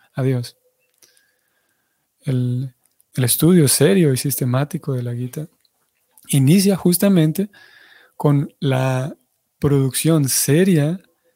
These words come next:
hecha por Prabhupada, la producción de una traducción fiel al objetivo de Krishna, para que entonces, ya después de que el maestro, con mucha seriedad y con mucha,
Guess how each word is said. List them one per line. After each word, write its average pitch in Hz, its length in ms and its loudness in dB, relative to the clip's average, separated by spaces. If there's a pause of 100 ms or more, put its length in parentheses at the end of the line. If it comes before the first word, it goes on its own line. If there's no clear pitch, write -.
(140)
hecha 139 240 -4
por 139 220 -2
Prabhupada, 151 760 -2 (840)
la 139 160 -4
producción 151 920 -2 (100)
de 139 320 2
una 147 240 2
traducción 147 800 0
fiel 143 540 0
al 143 180 -2
objetivo 135 500 -4
de 123 100 -4
Krishna, 135 460 -6 (680)
para 127 260 0
que 127 160 -4
entonces, 143 640 -2 (760)
ya 135 220 2
después 139 360 0
de 127 120 -2
que - 100 -6
el 131 60 -2
maestro, 135 640 -2
con 127 300 -2 (140)
mucha 139 440 -2
seriedad 127 800 0 (720)
y 131 80 0
con 127 180 -2
mucha, 131 540 0